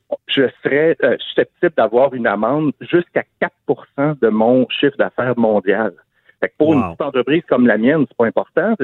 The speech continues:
Speaker 1: c'est, c'est pas, c'est pas matériel, mais imaginez Google, imaginez Facebook, imaginez,
Speaker 2: C'est intéressant.
Speaker 1: euh, des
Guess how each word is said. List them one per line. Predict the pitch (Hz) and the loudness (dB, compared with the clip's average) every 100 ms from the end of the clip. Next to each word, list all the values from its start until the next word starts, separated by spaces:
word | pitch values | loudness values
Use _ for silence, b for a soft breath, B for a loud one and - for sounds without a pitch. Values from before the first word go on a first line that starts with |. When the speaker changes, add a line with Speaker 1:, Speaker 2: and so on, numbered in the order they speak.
| - | -4
Speaker 1:
c'est, | 117 - | -4 -2
c'est | 113 | -2
pas, | 127 110 | 0 0
c'est | 92 | 0
pas | - | -2
matériel, | 110 107 95 110 175 | -2 -2 0 0 2
mais | 123 | 2
imaginez | 113 123 135 117 120 151 175 | 2 2 0 -2 2 2 2
Google, | 113 110 - 180 120 | 0 2 2 2 0
imaginez | 107 110 107 117 143 | -2 -2 -2 0 0
Facebook, | - 104 95 - 170 - | 0 -4 -4 -2 -2 -2
imaginez, | 117 110 107 107 113 | -2 0 0 -2 0
Speaker 2:
C'est | 120 113 | 0 0
intéressant. | 123 117 107 - 135 | -2 0 -2 -2 -4
Speaker 1:
euh, | |
des | 196 | -4